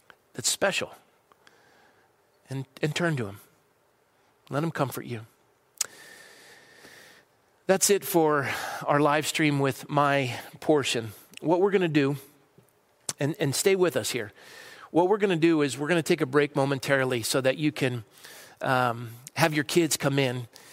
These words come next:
And, um, we're gonna have Tammy Shuett come and lead all your kids in, uh, Sunday school. She has a special lesson just for them. It's gonna be delightful.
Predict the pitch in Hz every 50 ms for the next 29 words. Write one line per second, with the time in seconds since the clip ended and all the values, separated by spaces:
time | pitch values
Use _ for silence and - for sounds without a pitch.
0 | - - - - - _ _ - 127 123 123 127 123 127 127 127 123 123 117 117
1 | 120 113 110 - _ _ _ - 156 151 165 156 151 156 139 127 - - 180 180
2 | 170 170 139 - - 214 214 175 135 - - 151 147 139 139 139 131 - - -
3 | - - - - - - - 139 143 156 170 175 180 165 170 170 147 131 - -
4 | 175 170 160 139 - - - 165 147 143 143 139 139 135 131 123 - - 226 220
5 | 170 - - - 113 110 104 - _ - - - - - - - _ - - 175
6 | 156 156 131 139 - - - 185 170 - 175 156 147 147 143 - - 151 143 143
7 | 131 156 160 - - - 170 143 135 131 127 139 147 143 - - - - - -
8 | - - _ - - - - 170 156 147 147 147 139 135 127 127 - - 151 135
9 | 151 139 127 131 151 156 - - 160 160 160 -